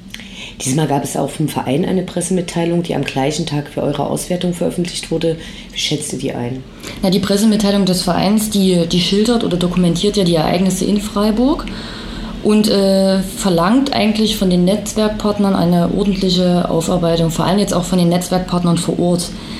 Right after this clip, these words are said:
Speaker 2: Hier ist, äh, vor allem jetzt gefragt, dass man da dran bleibt, auch von Vereinsseite,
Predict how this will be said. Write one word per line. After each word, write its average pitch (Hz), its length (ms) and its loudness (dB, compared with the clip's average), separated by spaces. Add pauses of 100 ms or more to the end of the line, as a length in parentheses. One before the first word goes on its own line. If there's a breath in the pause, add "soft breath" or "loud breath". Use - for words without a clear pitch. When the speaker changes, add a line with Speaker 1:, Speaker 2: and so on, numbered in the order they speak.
(220 loud breath)
Speaker 2:
Hier 226 340 2
ist, 208 240 0
äh, 202 240 2
vor - 200 -2
allem 220 240 2
jetzt 196 240 0
gefragt, 180 500 -2
dass 180 140 0
man 180 160 4
da 175 120 2
dran 180 320 2
bleibt, 220 480 0
auch 175 120 -2
von 185 180 2
Vereinsseite, 226 800 2